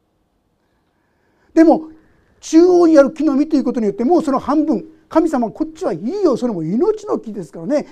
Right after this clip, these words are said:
豊かな命に至る秘訣のその、それもダメ」って、そんなこと思ってなかったのに、答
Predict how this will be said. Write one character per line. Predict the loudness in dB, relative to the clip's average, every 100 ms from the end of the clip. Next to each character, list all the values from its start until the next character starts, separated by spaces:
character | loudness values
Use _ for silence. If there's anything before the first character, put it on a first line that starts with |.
| _
豊 | -8 -6 -4 -4 -4
か | -6
な | -6
命 | -4 -4 -4 -6
に | -8
至 | -6 -6
る | -6
秘 | -8
訣 | -12 -10
の | -10
そ | -6
の、 | -6 -8 _ _ _ _ _ _
そ | -8 -6
れ |
も | -4 -4
ダ | -2 0
メ」 | 2 2
っ |
て、 | 0 -4 -4 -4 _ _ _ _ _ _ _ _ _ _ _ _ _ _ _ _ _ _
そ | -10 -8
ん |
な | -6
こ |
と | -4
思 | -4 -2
っ |
て | -4 -6
な | -6
か | -8
っ | -12
た | -8
の | -4
に、 | -2 -2 -6 _
答 | -8 -8